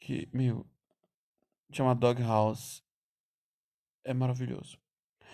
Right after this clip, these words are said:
Ok. Dog, vamos parar de babação, né? E, assim, eu, eu fui lá no B K e minha amiga que tava trabalhando lá, uma colega minha, uma colega de, de escola,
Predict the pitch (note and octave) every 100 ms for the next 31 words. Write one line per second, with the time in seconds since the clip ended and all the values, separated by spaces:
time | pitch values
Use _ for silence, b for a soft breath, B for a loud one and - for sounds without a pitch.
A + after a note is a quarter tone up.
0 | B B - G#2 G#2 G2+ - _ _ _
1 | _ _ _ _ _ _ _ _ _ _
2 | - C#3+ G#2 G2 F#2+ C3 G#2+ - - A2+
3 | A#2 B2+ B2+ A2 G#2+ C#3 - _ _ _
4 | b b b b b _ _ C3 C3 C3+
5 | C3+ C3+ C3 C3 B2+ C#3+ C#3+ D#3+ C#3 B2
6 | - - _ _ _ _ b b b _
7 | - B2+ B2+ C3 C3+ C3+ C3+ C3 C3 B2+
8 | B2+ B2 A#2+ A#2+ A2+ A2+ G#2+ F#2 C2+ -
9 | - - - - - - D#3 E3+ C3 E3
10 | C#3 B2 - D3+ F3+ E3+ E3 E3+ E3+ A3
11 | A3+ G#3+ G#3+ G3+ G3+ A3 C3 G#2+ A2 A2+
12 | G#2+ A2 A2+ G2+ F2+ G2+ - C#2 G2+ -
13 | - B B B B - G#2+ G#2 G#2 G#2
14 | A#2+ B2+ C3